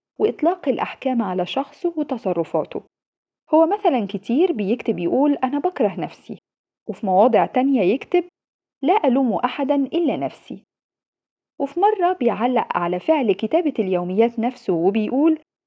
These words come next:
"كثعبان يبصق السم على أوراق". أما عن الحب والجواز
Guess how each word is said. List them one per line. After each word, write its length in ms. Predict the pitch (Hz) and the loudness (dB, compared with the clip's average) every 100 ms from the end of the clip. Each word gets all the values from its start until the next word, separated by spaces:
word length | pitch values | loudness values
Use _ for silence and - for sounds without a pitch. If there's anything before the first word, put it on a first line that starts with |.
| _ - | _ -2
"كثعبان 720 | 240 262 240 220 349 359 349 - | 0 4 4 4 2 0 -4 -2
يبصق 520 | 240 339 - 247 240 | 0 0 -2 -4 -4
السم 440 | 196 - 269 269 | -8 -2 0 2
على 340 | 247 196 214 220 | 0 0 -2 -2
أوراق". 560 | 196 180 139 - - - _ _ _ _ _ _ _ _ _ - | -4 -4 -6 -6 -20 -20 _ _ _ _ _ _ _ _ _ -8
أما 260 | 440 453 269 | -4 -2 -2
عن 120 | 180 | 0
الحب 520 | 165 165 240 277 - - | -2 0 0 2 0 0
والجواز 680 | 190 196 202 202 254 254 | 0 0 2 2 2 0